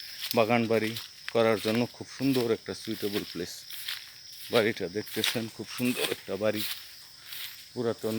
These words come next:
বাড়ি, কারেন্টের মিটার আছে বাড়িতে। এটা, এটা মাটির দোতলা, নারকেল গাছ, আম গাছ, লিচি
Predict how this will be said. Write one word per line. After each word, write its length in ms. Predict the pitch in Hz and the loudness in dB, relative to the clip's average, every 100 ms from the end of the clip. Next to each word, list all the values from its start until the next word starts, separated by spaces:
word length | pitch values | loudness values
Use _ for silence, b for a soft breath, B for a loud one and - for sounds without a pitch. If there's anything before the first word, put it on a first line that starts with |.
| 107 | 2
বাড়ি, 200 | 107 107 - - - | 2 0 -8 -18 -2
কারেন্টের 420 | 107 95 107 - 101 | 2 2 2 0 -2
মিটার 280 | 98 - 101 104 | -2 0 0 0
আছে 160 | - 107 | -4 -2
বাড়িতে। 320 | 104 104 - 104 - B B B B B - | -2 -2 -6 -10 -10 B B B B B -12
এটা, 180 | 95 110 104 107 | -6 0 0 -2
এটা 160 | 107 107 104 | -4 -4 -2
মাটির 280 | 104 117 104 | -4 -6 -6
দোতলা, 380 | 107 - 104 110 110 - - - - - - - | -6 -2 -2 -2 -6 -16 -20 -20 -20 -20 -20 -8
নারকেল 420 | 107 101 - 104 101 | -4 -4 -4 -6 -2
গাছ, 180 | 98 101 - - 101 | -4 -4 -8 -6 -4
আম 100 | 101 101 | -2 -2
গাছ, 160 | 101 - | -2 -4
লিচি 260 | 110 - | -10 -10